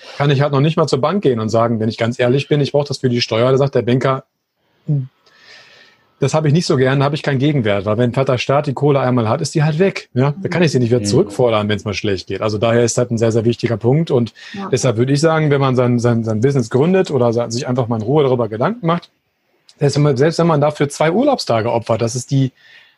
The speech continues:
Speaker 1: best investierte Zeit, da darf man sich drauf freuen, weil wie viele Unternehmer da hinterher mit Probleme bekommen und man hat das direkt aus dem Kopf, ja?
Speaker 3: Ja.
Speaker 1: Direkt eine Größe in der Hand, man hat seine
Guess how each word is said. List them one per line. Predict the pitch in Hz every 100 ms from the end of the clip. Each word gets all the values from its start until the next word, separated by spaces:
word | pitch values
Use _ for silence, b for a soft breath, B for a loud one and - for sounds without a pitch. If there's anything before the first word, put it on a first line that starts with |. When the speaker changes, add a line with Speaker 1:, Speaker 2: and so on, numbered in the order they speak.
| _
Speaker 1:
best | 110 160 208 -
investierte | 175 165 - 165 143
Zeit, | - 143 156
da | 123
darf | 151 -
man | 120
sich | 127
drauf | - 117
freuen, | - - 165 165 135 104
weil | 110 104 101
wie | 120 139
viele | 143
Unternehmer | 139 131 127 143 127 113
da | 147 190
hinterher | 185 175 165
mit | 156
Probleme | 143 117 127 131
bekommen | 107 - 104
und | 101
man | 110 123
hat | 147
das | 147
direkt | - 135 151 226 -
aus | 160
dem | 156
Kopf, | - 135 - - _ 131
ja? | 160 - B B
Speaker 3:
Ja. | 190 175 117 127 -
Speaker 1:
Direkt | 127 196 -
eine | 160
Größe | 175 196 202 196 175
in | 165
der | 151
Hand, | 147 151 -
man | 123
hat | 131 131
seine | 123 123 120